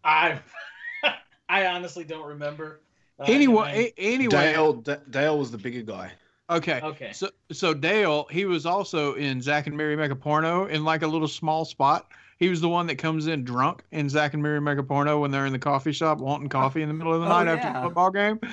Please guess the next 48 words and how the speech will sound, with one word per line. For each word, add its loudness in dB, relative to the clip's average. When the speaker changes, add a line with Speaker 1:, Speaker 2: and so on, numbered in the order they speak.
Speaker 2:
<laughs> 0
And -2
he -6
looks -6
at -20
that -8
other -10
chick. -10
He's -6
like, -6
"Ooh, -2
yeah, 0
you 0
and 6
your 4
little -6
dog." -4
<laughs> -14
Speaker 1:
<laughs> 0
He -6
was 2
in -10
a, -4
he -16
was -8
in -6
a -8
s-, -14
uh, -6
a -12
comedy -2
show -2
that -6
I -2
used -8
to -8
watch -4
that -8
was -8
really -6
funny. -6
I -4
can't -4
remember -2
the -2
name -2
of -4
it. -2